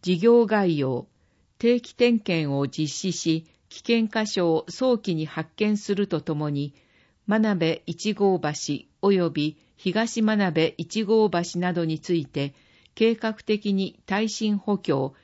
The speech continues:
及び長寿命化修繕工事などを進めていきます。写真、小松ヶ丘町と藤崎二丁目に架かる工事完了後の二番橋。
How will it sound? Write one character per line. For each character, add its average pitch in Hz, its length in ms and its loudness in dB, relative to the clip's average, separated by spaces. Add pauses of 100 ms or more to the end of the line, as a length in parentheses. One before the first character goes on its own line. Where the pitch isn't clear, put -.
(260)
及 196 260 6
び 156 380 -4
長 226 260 0
寿 190 180 -4
命 196 320 0
化 - 320 -4
修 226 260 -2
繕 226 280 0
工 220 260 2
事 190 140 -4
な 175 200 -2
ど 156 220 0
を - 140 -4
進 190 340 -2
め 196 120 2
て 180 140 0
い 160 100 0
き - 180 -6
ま 135 160 -4
す。 - 240 -16 (1500)
写 160 200 -4
真、 175 380 -4 (680)
小 196 120 -2
松 220 300 -2
ヶ 214 200 0
丘 208 180 -4
町 180 360 -4
と 160 260 0
藤 208 240 -4
崎 190 340 -4
二 170 180 -2
丁 220 260 0
目 214 120 2
に 180 160 -2
架 170 140 -8
か 175 180 -4
る 156 280 -4
工 240 240 4
事 170 200 -2
完 202 300 0
了 202 260 2
後 185 160 -2
の 151 300 -4
二 165 140 -2
番 190 300 0
橋。 - 360 -8